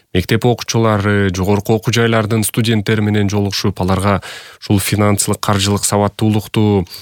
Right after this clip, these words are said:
э, жакшыртуу, бул боюнча маалымат берүү боюнча кеңири таанышып, жакындан билесиздер. Кандай өзгөрдү, эмнелер өзгөрдү, жыйынтык кандай болуп атат, ушуларга токтолсоңуз?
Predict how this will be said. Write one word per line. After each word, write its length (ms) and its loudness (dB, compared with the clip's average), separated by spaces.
э, 260 2
жакшыртуу, 920 0
бул 200 2
боюнча 320 2
маалымат 360 2
берүү 320 0
боюнча 280 0
кеңири 380 0
таанышып, 480 -2
жакындан 420 0
билесиздер. 440 0
Кандай 400 2
өзгөрдү, 680 2
эмнелер 400 2
өзгөрдү, 760 0
жыйынтык 380 -2
кандай 300 0
болуп 240 0
атат, 140 -2
ушуларга 360 -4
токтолсоңуз? 520 -10